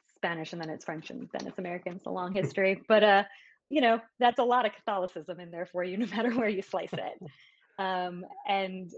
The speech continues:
Speaker 1: that's where sort of the, the feeling in the history of our city comes from, and whereas a lot of America is a Protestant Puritan culture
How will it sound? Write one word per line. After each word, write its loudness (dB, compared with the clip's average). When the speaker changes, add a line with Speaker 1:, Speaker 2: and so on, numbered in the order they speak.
Speaker 1:
that's 2
where 2
sort -6
of -2
the, -2
the -2
feeling 0
in -4
the -4
history -4
of -2
our 4
city -6
comes -8
from, -6
and -12
whereas -4
a 0
lot 2
of -2
America -4
is -6
a -4
Protestant -2
Puritan 4
culture 0